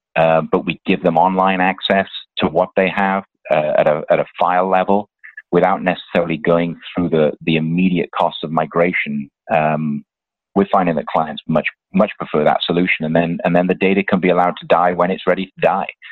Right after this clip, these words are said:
Um, it's not a cost-effective solution to, to migrate at great cost large amounts of data, whether or not they're email or whether or not they're on backup tape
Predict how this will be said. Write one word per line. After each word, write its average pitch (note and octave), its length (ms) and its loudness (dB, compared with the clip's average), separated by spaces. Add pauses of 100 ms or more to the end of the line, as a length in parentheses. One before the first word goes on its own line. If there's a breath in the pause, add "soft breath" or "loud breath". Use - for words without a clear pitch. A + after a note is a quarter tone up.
(380 loud breath)
Um, D#2+ 600 2
it's - 260 -2
not F#2+ 180 4
a F#2 60 0
cost-effective E2+ 720 -2
solution D#2+ 520 -2 (120)
to, D#2 500 0
to - 80 0
migrate D#2+ 600 0 (200)
at D2 120 -6
great E2 300 -2
cost D#2 360 -2 (600)
large D#2+ 320 2
amounts E2 320 -4
of C#2+ 80 -20
data, E2 260 0
whether D#2 200 2
or D#2 40 0
not D#2+ 180 -2
they're D#2 160 0
email D#2+ 300 0
or D#2 60 0
whether D#2+ 160 2
or D2+ 40 -2
not D2+ 160 -2
they're D2 120 -2
on D2 100 -4
backup - 400 -2
tape D2 280 -2